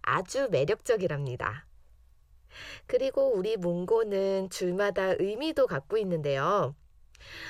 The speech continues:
어떤 현은 왕을 뜻하기도 하고, 또 어떤 현은 세속적인 것에서 벗어난 자유로운 삶을 추구하는 것을 뜻하기도 하고,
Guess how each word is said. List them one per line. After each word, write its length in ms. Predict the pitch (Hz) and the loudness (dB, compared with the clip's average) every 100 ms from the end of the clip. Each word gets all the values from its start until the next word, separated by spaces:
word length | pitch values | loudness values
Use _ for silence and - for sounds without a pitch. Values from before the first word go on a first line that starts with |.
| - | -2
어떤 360 | 190 185 277 285 | -2 2 0 0
현은 600 | 349 330 330 320 320 311 - - - - - - - | 0 0 -2 -2 -4 -8 -14 -20 -20 -20 -20 -12 0
왕을 300 | 190 269 392 | 2 2 0
뜻하기도 520 | 330 - 170 151 147 | -2 -4 -6 -2 -4
하고, 380 | 131 - 508 - - - - - - | 0 2 2 0 -16 -20 -20 -20 0
또 120 | 233 | 2
어떤 340 | 165 - 220 220 | 2 0 -2 -2
현은 680 | 214 196 190 190 190 190 | -2 0 0 2 2 0
세속적인 600 | 202 381 427 - 311 277 | -2 -2 -2 0 -2 -2
것에서 420 | 247 226 208 202 185 | -2 0 0 -4 -4
벗어난 680 | 151 139 165 160 156 156 | -8 -6 -6 -4 -4 -4
자유로운 720 | 156 - 156 180 180 170 165 170 | -6 -6 -2 0 2 2 2 -2
삶을 520 | - 392 440 466 427 | -2 0 4 4 2
추구하는 720 | - 262 190 160 143 135 127 - - - - | -2 -6 -2 -2 -2 -4 -6 -12 -20 -20 -14
것을 260 | - 147 | -8 -6
뜻하기도 560 | - - 294 233 151 151 | -4 -4 -2 -2 -2 -2
하고, 380 | 220 - 92 | -4 -4 -8